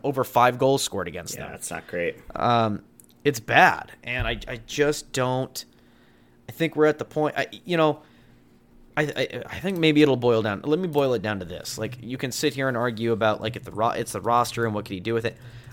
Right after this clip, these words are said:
Speaker 1: I think he's lost the room,
Speaker 2: Mm.
Speaker 1: and when that happens, I, I think it's done. Like, you can't, you can't salvage that. They, they are not, they don't wanna play for that guy.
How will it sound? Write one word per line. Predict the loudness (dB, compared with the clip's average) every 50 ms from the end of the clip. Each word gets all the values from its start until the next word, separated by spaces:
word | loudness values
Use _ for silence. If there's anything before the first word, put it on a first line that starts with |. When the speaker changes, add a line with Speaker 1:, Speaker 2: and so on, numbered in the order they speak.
| -6 -4
Speaker 1:
I | -2
think | -2 -2 -2 -4 -2
he's | -4 -4 0
lost | 4 4 6 6 4 2 -2
the | -6
room, | -4 -2 -2 -2 -2 -2 -2
Speaker 2:
Mm. | -2 -2 -2 -2 -4 -6 -10 -14 -20 _ _ -20 -20 -20 -20 -20 -20 _ -4 -2
Speaker 1:
and | 0 0 0 0
when | -2 -2 0
that | -2 0
happens, | 2 4 4 4 2 0 -2 -2 -4 -4 -6 -8 -8 -10 _ _ -12
I, | -12 -8 -6
I | -4 -4
think | -2 -2 -4 -4
it's | -4 0
done. | 0 0 0 0 -4 -10 -10
Like, | -8 -8 -6 -6
you | -8 -10
can't, | -6 -2 -2 0 0 0 -4 -6
you | -14 -14
can't | -14 -10 -6 -4 -4 -4 -6
salvage | -6 -4 -2 -2 -2 -4 -4 -8 -8 -8
that. | -10 -10 -12 -16 _ _ _ -6
They, | -4 -2 -2 -2
they | -4 -8 -6 -2 0 2 2
are | 2 2
not, | 0 0 -2 -4 -4 -4
they | -8 -6
don't | -2 0 0 0 0
wanna | -2 -4 -6
play | -2 0 0 0
for | 0 -2 -6
that | -10 -10 -14
guy. | -16 -16 -18 -18 -20